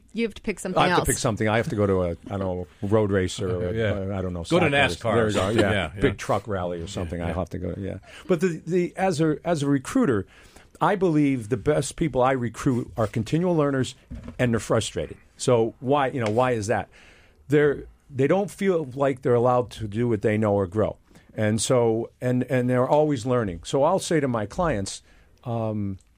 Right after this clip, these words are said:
Speaker 2: "You have a particular job description," and they have five must-haves, let's say. And I'll say, "Okay, so you're telling me two years from now, those are gonna be mu-, must-haves, nothing's gonna change." And they'll say, "No." I said,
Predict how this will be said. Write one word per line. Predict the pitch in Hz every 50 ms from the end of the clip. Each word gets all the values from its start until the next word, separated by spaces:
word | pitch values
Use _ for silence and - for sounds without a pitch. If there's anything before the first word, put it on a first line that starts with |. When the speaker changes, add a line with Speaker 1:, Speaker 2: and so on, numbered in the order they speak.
| _ - - - - - -
Speaker 2:
"You | - 123
have | 135 156 160 135
a | 139
particular | - - - - 139 - 127 123 104
job | 98 123 110 107 104 98
description," | 92 - - - 101 - - - - -
and | 104 107 117
they | 120
have | 120 110 120 127 117 107 95
five | - - - 117 113 110 110 101
must-haves, | 113 107 101 95 - - - 90 85 82 80
let's | 95 87 80 -
say. | - - 85 85 87 - _ _ _ _ - - - _ -
And | - 107 110
I'll | 107 107
say, | 104 - 113 107
"Okay, | 156 151 143 - 127 101 98
so | - - 117
you're | 127 160
telling | 151 - - 170 160 147 143
me | 147 139 123
two | 104 - - 190
years | 196 190 180 165 135
from | - 131 110
now, | 98 90 82 87 92 - _ _ _ _ _ _ _ _ _ _ _ _
those | 147 139 110 101 135 143 151 131
are | 147
gonna | 147 147 147
be | 127 143 139
mu-, | 135 127 131 135 135
must-haves, | - 135 127 120 - - 120 110 104 98 - 113
nothing's | 107 113 113 - 113 104 92 -
gonna | 117 101 98
change." | - - - 98 85 85 82
And | 117 113
they'll | 113 107
say, | - - 110 110
"No." | 131 120 92
I | 87
said, | - - 104 98